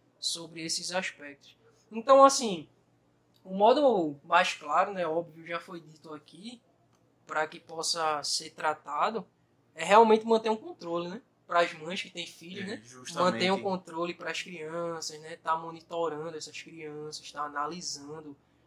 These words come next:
Speaker 1: como tá o comportamento delas, é, tá vendo como o filho ele tá agindo, se ele tá sendo mais bruto, se ele tá mudando de comportamento muito rápido, uma hora tá muito melancólico, outra hora tá alegre, outra hora tá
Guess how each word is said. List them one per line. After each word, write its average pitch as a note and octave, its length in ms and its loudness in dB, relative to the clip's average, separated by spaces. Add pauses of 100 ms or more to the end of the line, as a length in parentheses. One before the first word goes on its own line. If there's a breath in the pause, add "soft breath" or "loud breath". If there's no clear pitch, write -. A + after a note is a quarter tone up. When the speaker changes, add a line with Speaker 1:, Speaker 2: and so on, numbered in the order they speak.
(160)
Speaker 1:
como D#3+ 300 -8
tá D#3+ 120 2
o D#3 60 4
comportamento D#3 760 -10
delas, D3 880 -2 (440)
é, D3+ 760 2
tá E3+ 160 8
vendo E3 360 -6
como E3 220 -14
o D#3 40 -18
filho D#3+ 260 -16
ele D#3 120 -12
tá D#3 200 0
agindo, D3+ 460 -6
se - 160 -8
ele D3+ 100 -16
tá D3+ 420 -2 (240)
sendo D3+ 320 -6
mais D#3 260 4
bruto, D3+ 680 -18 (180)
se - 140 -8
ele D#3+ 80 -10
tá E3 160 2
mudando E3 540 -6 (200)
de D#3+ 80 -20
comportamento E3 760 -4
muito D#3+ 260 -16
rápido, D#3 280 -4
uma E3+ 100 0
hora E3 180 0
tá D#3+ 120 -4
muito E3 200 -12
melancólico, E3 680 -8
outra D#3 180 -4
hora D#3 160 -2
tá D#3+ 140 4
alegre, D#3 420 2
outra D#3 240 -6
hora D#3 200 -6
tá D#3+ 280 -6